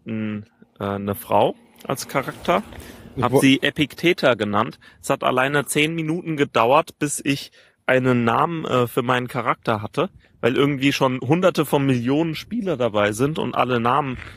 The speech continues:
Speaker 1: äh, wie Zoe oder, äh, andere, ähm, belegt haben.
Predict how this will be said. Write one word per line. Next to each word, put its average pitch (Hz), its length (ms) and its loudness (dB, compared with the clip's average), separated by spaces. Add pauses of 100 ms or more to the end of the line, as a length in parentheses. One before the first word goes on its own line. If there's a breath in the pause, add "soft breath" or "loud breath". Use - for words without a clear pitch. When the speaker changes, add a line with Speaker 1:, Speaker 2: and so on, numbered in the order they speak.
(140 loud breath)
Speaker 1:
äh, 113 320 4
wie 110 120 -2
Zoe 120 580 4
oder, 101 440 2
äh, 104 300 -2
andere, 110 480 0 (380 soft breath)
ähm, 104 280 2
belegt 110 380 0
haben. 104 300 2